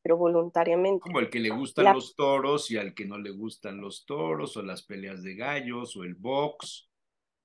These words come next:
Speaker 2: ¿no?
Speaker 1: Exacto. Entonces, la apatía solo es apatía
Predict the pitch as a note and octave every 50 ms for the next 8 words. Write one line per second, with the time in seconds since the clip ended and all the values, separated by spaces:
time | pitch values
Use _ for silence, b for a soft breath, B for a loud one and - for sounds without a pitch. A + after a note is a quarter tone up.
0 | _ _ _ _ - G2+ D3 E4+ E3+ - _ F#3 F#3 F3 - - - - - -
1 | - - _ _ - F3+ E3 D3+ - - _ _ _ _ _ _ G#3 G#3 G3+ A3
2 | G#3+ G#3+ A#3 B3+ B3 - - _ - G#3 G3+ G3 F#3+ F#3+ F#3+ - - G3+ G3+ -
3 | _ C4+ C4+ C#4 C#4+ D4 C#4+ - C4+ B3+ C4 B3+ C4 C4+ C4+ - A3+ - _ -
4 | - - _ - A3 A3 A3 A3+ B3 D4+ -